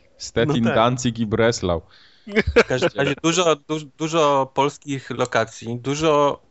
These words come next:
Speaker 2: osób mówiących po polsku.
Speaker 1: Lecą
Speaker 2: To, to
Speaker 1: kurwy?
Speaker 2: mnie...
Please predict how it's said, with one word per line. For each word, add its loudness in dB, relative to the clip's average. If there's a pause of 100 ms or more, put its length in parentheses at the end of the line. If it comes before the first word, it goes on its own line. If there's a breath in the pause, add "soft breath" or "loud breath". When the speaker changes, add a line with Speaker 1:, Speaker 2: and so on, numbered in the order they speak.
Speaker 2:
osób 0
mówiących 0
po 0
polsku. 0 (520)
Speaker 1:
Lecą 2
Speaker 2:
To, -8
to 2
Speaker 1:
kurwy? 2
Speaker 2:
mnie... 2